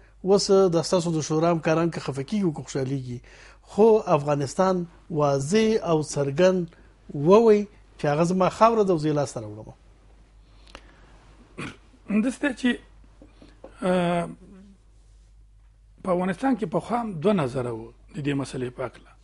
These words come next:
Speaker 2: یو دا نظر و چې د یو ملي ازادي بخښونکي جنبش په حیث باندې د دې ملاتړ کولو، چې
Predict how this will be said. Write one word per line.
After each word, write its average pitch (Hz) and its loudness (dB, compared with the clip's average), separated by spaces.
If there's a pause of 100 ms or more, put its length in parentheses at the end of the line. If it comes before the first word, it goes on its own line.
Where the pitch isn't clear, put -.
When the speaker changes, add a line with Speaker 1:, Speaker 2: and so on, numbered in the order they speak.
(800)
Speaker 2:
یو 220 2
دا 214 2
نظر 208 2
و 208 2
چې 175 -4
د - -2
یو 170 0
ملي 170 -2 (180)
ازادي 147 -2
بخښونکي 160 -6 (100)
جنبش 143 -6
په 160 -14
حیث 151 -8
باندې 139 -6
د 135 -6
دې 131 -4
ملاتړ 120 -10
کولو، 113 -20 (880)
چې - -20